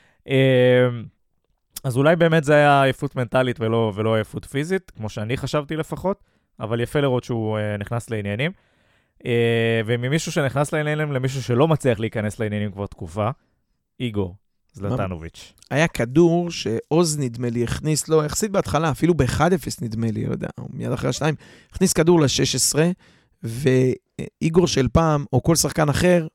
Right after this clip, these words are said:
Speaker 2: מגיע לכדור הזה מפציץ אותו בנגיעה,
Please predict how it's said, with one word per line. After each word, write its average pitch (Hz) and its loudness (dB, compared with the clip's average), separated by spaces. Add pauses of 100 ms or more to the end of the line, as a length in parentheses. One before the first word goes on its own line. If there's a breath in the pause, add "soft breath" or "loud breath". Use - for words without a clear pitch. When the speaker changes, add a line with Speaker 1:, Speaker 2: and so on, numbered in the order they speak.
(180)
Speaker 2:
מגיע 160 2
לכדור 156 4
הזה 160 4 (1000)
מפציץ 143 -2
אותו 175 4
בנגיעה, 131 4